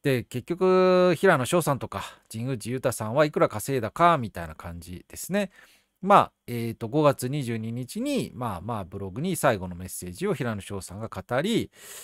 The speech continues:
そうですね、ゼロ時ちょうどシンデレラのようにブログはホームページから忽然と姿を消したのだったっていうところでね、ここだけちゃんと仕事すんのかみたいな。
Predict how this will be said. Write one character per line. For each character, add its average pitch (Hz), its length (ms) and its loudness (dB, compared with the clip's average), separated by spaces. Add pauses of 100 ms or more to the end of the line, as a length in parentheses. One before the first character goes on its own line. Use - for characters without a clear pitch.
(440)
そ 147 160 -2
う - 20 -2
で 95 60 -6
す - 140 -8
ね、 180 200 4
ゼ 143 180 2
ロ 139 120 4
時 117 160 -4
ち - 120 -6
ょ 120 120 0
う 123 60 -2
ど 165 80 4
シ 139 180 -4
ン 135 80 -4
デ 127 140 2
レ 127 80 4
ラ 113 100 2
の 101 140 -4
よ 131 220 0
う 135 40 -2
に 180 140 0
ブ 139 100 2
ロ 110 120 2
グ 123 80 0
は 131 280 4
ホ 120 140 -4
ー - 20 -4
ム 110 140 -8
ペ 110 180 -4
ー - 20 -4
ジ 82 320 -12 (200)
か 143 100 -2
ら 185 140 8
忽 - 320 -8
然 101 180 -6
と 95 120 -10
姿 92 380 -8
を 71 60 -14
消 - 160 -14
し - 140 -14
た 107 100 -8
の 76 240 -12
だ 90 120 -12
っ - 100 -18
た - 80 -20
っ - 60 -20 (120)
て - 80 -18
い 78 100 -14
う - 40 -18
と - 140 -20
こ - 100 -10
ろ 101 100 -8
で 80 100 -12
ね、 107 120 -8 (380)
こ - 120 -20
こ - 120 -4
だ 240 120 4
け 233 120 -4
ち - 120 -2
ゃ 208 40 0
ん 202 60 -2
と 185 80 2
仕 175 140 2
事 160 160 4
す - 120 0
ん 135 40 -2
の 110 80 -4
か 87 80 -6
み 95 80 -8
た - 80 -10
い - 20 -12 (120)
な。 117 340 -2